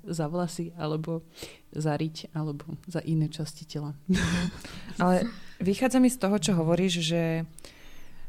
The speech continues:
Speaker 2: vlastne ono sa to deje a takí ľudia sú okolo nás a to najlepšie, čo môžeme robiť, je prevencia a robiť tú prevenciu nahlas,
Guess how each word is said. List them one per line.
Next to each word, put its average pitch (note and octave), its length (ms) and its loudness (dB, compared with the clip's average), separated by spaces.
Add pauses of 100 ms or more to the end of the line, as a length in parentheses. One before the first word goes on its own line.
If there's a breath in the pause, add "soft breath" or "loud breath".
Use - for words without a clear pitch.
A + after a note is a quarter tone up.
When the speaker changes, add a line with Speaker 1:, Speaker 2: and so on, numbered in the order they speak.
Speaker 2:
vlastne E3+ 460 2 (320)
ono A3 220 10
sa A#3 160 4
to - 100 -4
deje E3+ 640 2
a - 140 -4
takí - 260 -4
ľudia F#3 320 6
sú - 240 -2
okolo G3 340 4
nás E3 380 0
a F3 40 2
to E3 120 -2
najlepšie, F3 400 0
čo - 100 -2
môžeme F3+ 240 4
robiť, D#3+ 400 4
je D#3+ 60 -2
prevencia E3 720 2
a - 160 0
robiť E3+ 320 2
tú F3+ 80 4
prevenciu F3 560 2
nahlas, D#3+ 800 2